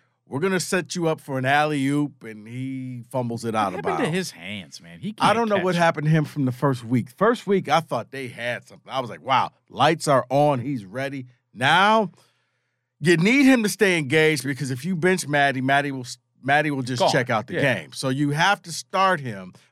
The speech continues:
Speaker 1: But I like the fact that Kohler comes in the first time out or before. Uh, I think the biggest problem they have right now is Malik Hall. I don't know. Ever since he's come back from that injury, Evan,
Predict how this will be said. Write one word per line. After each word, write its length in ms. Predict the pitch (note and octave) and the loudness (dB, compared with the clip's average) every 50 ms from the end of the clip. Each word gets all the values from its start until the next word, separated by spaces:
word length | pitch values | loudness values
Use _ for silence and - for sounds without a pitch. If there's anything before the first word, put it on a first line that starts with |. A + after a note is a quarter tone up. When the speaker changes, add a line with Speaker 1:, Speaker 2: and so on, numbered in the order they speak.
| _ | _
Speaker 1:
But 100 | - C3 | -4 -2
I 60 | C3 | 0
like 300 | B2 B2+ C3+ D3 E3 E3 | 0 2 2 0 0 -2
the 60 | - D#3 | -6 -10
fact 300 | - - E3 D#3 D#3 - | -2 0 2 2 2 -2
that 140 | C3 A#2+ | -8 -8
Kohler 280 | B2+ D3+ D#3 E3+ F3 D#3 | -4 -4 -2 -2 -2 -2
comes 360 | - D#3+ D#3 D#3 D3+ C3 C#3+ | 0 0 0 0 0 0 0
in 240 | D3+ D3+ D3 C#3 A#2+ | 0 2 2 0 0
the 60 | G#2+ | -2
first 360 | - - D3+ D#3 D#3 - - | -2 -2 -2 -2 -2 -2 -4
time 320 | - D3+ C#3+ C#3+ C#3+ C3+ C3+ | -2 0 0 2 0 2 2
out 220 | C3 C3+ C3+ A#2 | 2 2 0 0
or 80 | A2 G2+ | -4 -8
before. 640 | F#2+ G#2+ F#2+ _ _ - D3+ D3 C#3+ C#3+ C#3+ C3+ B2 B2 - - - _ _ _ _ _ _ _ _ _ _ _ _ _ - | -12 -16 -20 _ _ -10 -8 -4 -2 0 0 0 -2 -6 -14 -20 -20 _ _ _ _ _ _ _ _ _ _ _ _ _ 0
Uh, 320 | C3+ C#3 C#3 C3+ C3+ C3 | 2 4 4 4 2 2
I 100 | - C3+ | -2 -4
think 200 | C3 F#3+ G3 F#3 | -4 -4 -6 -4
the 80 | - D#3 | -4 -6
biggest 540 | B2 B2+ - D3+ F3 D#3+ F#3 F3+ D#3 - - | -8 -4 -2 -2 -2 0 -2 -4 -4 -6 -12
problem 500 | - - C#3+ D#3 E3+ E3+ E3 D#3 C#3 C3 | -8 -2 2 4 4 4 4 2 2 2
they 160 | C3 B2+ B2 | 2 2 0
have 420 | A2+ A#2 C3 C#3 D3 D3+ D3+ A2 | 0 2 2 4 4 4 2 0
right 200 | A#2 B2+ B2 A2+ | 0 -2 -2 -2
now 260 | A#2 C3+ C#3+ C#3 B2+ A2+ | -2 -2 -2 -2 -2 -4
is 140 | G#2+ - | -10 -14
Malik 340 | G2+ G2+ G#2+ B2+ C3+ B2+ B2+ | -18 -16 -12 -12 -12 -12 -12
Hall. 380 | - _ C3+ C#3 A#2+ F2+ D#2 D#2 | -14 _ -8 -6 -6 -6 -8 -10
I 140 | D2 G#2 - | -12 -12 -10
don't 160 | F3+ G3+ A3 | -10 -10 -6
know. 260 | G3+ G3+ G3 F3+ C3 | -4 -4 -4 -4 -4
Ever 240 | A#2 C3 D3 D#3+ F3+ | 0 2 2 2 2
since 200 | - F3+ E3+ C#3 | 0 -2 -4 -4
he's 120 | D#3+ D#3 - | -4 -4 -2
come 140 | - D3+ | -2 0
back 180 | C#3+ C#3+ C#3 B2 | 2 2 2 0
from 120 | B2+ C3 | -2 -6
that 120 | A#2 A2 A2 | -6 -4 -4
injury, 420 | C3 D3+ E3 D3+ D#3+ D#3 D3+ D3+ | -2 -2 -2 0 0 0 2 2
Evan, 500 | D3 D3 D3 C3 C3+ D3 C#3+ C3+ C3 B2 | 4 4 2 2 -2 -4 -6 -6 -8 -10